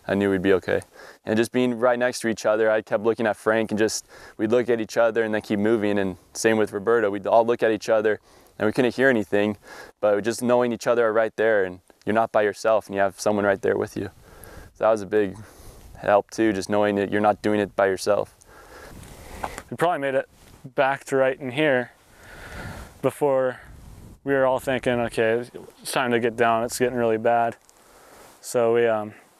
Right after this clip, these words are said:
Speaker 2: I made it down to my knees, and I heard, "Get in." So I quickly laid down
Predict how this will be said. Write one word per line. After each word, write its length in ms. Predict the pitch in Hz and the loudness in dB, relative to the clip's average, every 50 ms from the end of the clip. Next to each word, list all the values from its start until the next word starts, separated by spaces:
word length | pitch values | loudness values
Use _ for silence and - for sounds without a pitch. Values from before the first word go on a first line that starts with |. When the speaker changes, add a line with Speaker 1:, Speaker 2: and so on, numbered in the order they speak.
| _ _ | _ _
Speaker 2:
I 120 | - 131 135 | -2 -2 0
made 140 | 139 135 135 | 0 -2 0
it 80 | 135 | 0
down 200 | 143 135 131 131 - | 0 0 0 0 0
to 80 | - | -2
my 140 | 131 123 117 | 0 0 2
knees, 500 | 117 120 127 131 127 123 123 - - - - _ _ - - - - - - - _ _ - | 2 2 2 2 2 0 -2 -4 -8 -14 -18 _ _ -20 -20 -20 -20 -20 -20 -20 _ _ -2
and 80 | 127 | 0
I 120 | 120 120 120 | 0 2 2
heard, 320 | 120 131 127 123 127 123 | 2 2 0 0 -2 -2
"Get 200 | 120 135 131 127 | 0 0 2 2
in." 300 | 127 131 131 120 110 107 - - - - - - - - - - - - - - - - | 2 0 0 -2 -6 -8 -10 -16 -20 -20 -20 -20 -20 -18 -18 -18 -18 -20 -20 -20 -14 -6
So 160 | - - 131 | -2 0 2
I 100 | 123 123 | 2 0
quickly 440 | - - 147 143 131 - 139 135 127 | 0 0 0 0 0 0 -2 0 2
laid 240 | 127 131 127 127 127 | 2 2 0 0 0
down 400 | 131 135 135 127 120 117 110 | 0 0 0 0 -2 -4 -6